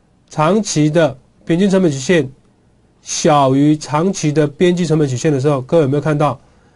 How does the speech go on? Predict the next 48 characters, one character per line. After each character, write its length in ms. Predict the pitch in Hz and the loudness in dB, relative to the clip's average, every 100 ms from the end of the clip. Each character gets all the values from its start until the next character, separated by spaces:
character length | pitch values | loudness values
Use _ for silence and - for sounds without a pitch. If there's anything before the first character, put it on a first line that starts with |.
| _ _ | _ _
当 220 | - 175 185 | -2 0 -2
L 260 | 131 139 | -2 0
M 260 | 147 160 175 | 0 0 -2
C 400 | - 190 190 190 | -2 0 0 -2
大 240 | - 175 | -2 0
于 60 | 147 | 2
L 180 | 127 147 | 0 0
A 100 | 160 | 0
C 140 | 156 | 0
的 140 | 147 | -2
时 140 | 131 143 | -2 -2
候， 220 | 131 104 _ _ _ _ _ | -2 -4 _ _ _ _ _
其 180 | - 143 | -8 -6
实 140 | 139 | -6
L 180 | 107 107 | -8 -6
A 140 | 120 127 | -4 -4
C 320 | - 120 123 - _ _ | -4 -8 -8 -16 _ _
是 200 | - 139 | -14 -8
在 280 | 127 127 101 _ _ _ _ _ _ _ _ _ _ _ _ _ _ | -2 -2 -4 _ _ _ _ _ _ _ _ _ _ _ _ _ _
上 520 | - - 196 170 139 | -8 0 2 2 -2
升 300 | 131 143 139 | -2 -2 -2
的 120 | 120 | -4
阶 200 | - 123 | -4 -4
段， 200 | 117 117 | -2 -4
有 60 | 104 | -4
没 80 | 123 | -2
有？ 300 | 123 123 131 120 | -2 -4 -8 -8
有 60 | |
没 100 | 127 | -6
有 120 | 120 - _ - | -6 -8 _ -10
在 240 | 131 117 | -6 -6
上 340 | - 165 139 127 | -2 -2 0 -2
升 220 | 139 127 | -4 -4
的 100 | 117 | -4
阶 200 | 123 113 | -6 -6
段？ 200 | 117 101 _ _ _ _ _ _ _ - _ - | -8 -10 _ _ _ _ _ _ _ -20 _ -8
所 320 | - 175 226 | 0 4 4
以 400 | 202 151 170 175 - _ _ _ _ | 4 4 2 -2 -12 _ _ _ _
各 120 | - 185 | 0 2
位 140 | 160 | 2
这 140 | 156 | 2
个 100 | 156 | 0
点， 260 | 127 110 92 - _ _ _ _ | 0 -2 -4 -12 _ _ _ _
这 240 | 180 175 | 0 0
边 280 | 151 156 151 | 2 2 2
这 100 | 147 | 0
个 80 | 135 | -2
点 240 | 120 98 | -4 -8